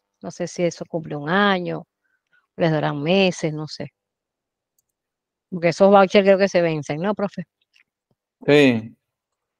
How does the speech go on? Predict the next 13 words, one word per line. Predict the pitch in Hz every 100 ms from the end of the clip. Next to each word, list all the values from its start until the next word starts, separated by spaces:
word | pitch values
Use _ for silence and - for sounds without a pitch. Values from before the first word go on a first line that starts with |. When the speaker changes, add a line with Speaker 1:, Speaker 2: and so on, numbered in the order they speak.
| _ _ _ _ _ _ _ _ _ _ _ _ _ -
Speaker 2:
Sí, | - - 131
es | 131
que | -
hay, | 131
hay | 135 131
vouchers | 127 127 135 -
que | 123
se | 110 117
vencen. | 113 117 113 117 117 117 _ _ _ _ _ _ _ _ _ _ _ -
Hay | 120
otros | 113 117 120
que | - 120
no. | 117 123 131 135